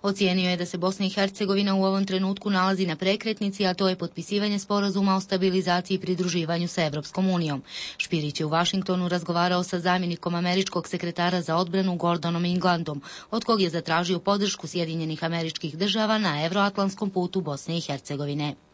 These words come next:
Dom naroda Federalnog parlamenta usvojio je danas rezoluciju o suzbijanju nasilja među djecom i mladima. U rezoluciji se ističe da je potrebna bolja saradnja svih organa i institucija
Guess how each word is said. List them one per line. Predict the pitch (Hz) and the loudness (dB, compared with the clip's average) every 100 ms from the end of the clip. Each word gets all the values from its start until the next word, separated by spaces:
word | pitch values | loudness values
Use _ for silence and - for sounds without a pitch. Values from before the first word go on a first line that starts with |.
| _ | _
Dom | 196 220 | 2 4
naroda | 220 220 214 | 4 2 0
Federalnog | 208 220 214 208 202 | 0 0 2 2 0
parlamenta | 196 202 208 220 220 | -2 -2 0 0 -2
usvojio | 214 190 196 220 202 | -4 -2 -2 0 0
je | |
danas | 185 190 202 | 0 0 0
rezoluciju | 196 185 185 185 196 208 | -2 0 0 0 0 -2
o | 170 | -2
suzbijanju | 185 160 185 196 190 | -4 -4 -2 0 0
nasilja | 180 175 175 190 | 0 -2 -2 -2
među | 180 175 175 | 0 -2 -2
djecom | 170 165 - 175 | -2 -2 -2 -2
i | |
mladima. | 180 190 175 156 156 | 2 2 0 -2 -4
U | 147 | -4
rezoluciji | 151 151 156 156 147 175 | -6 -6 -6 -6 -6 -8
se | 151 185 | -4 -4
ističe | 175 202 196 | -2 -2 0
da | 170 | 0
je | 143 | -2
potrebna | 139 175 175 175 165 | -2 -2 -2 -2 0
bolja | 156 190 175 | 2 2 2
saradnja | 151 170 175 180 | 0 0 0 -2
svih | 180 190 180 | -2 -2 -2
organa | 156 160 175 | -2 0 0
i | 175 | 0
institucija | 160 - 160 190 196 214 | -2 -6 -2 -2 2 2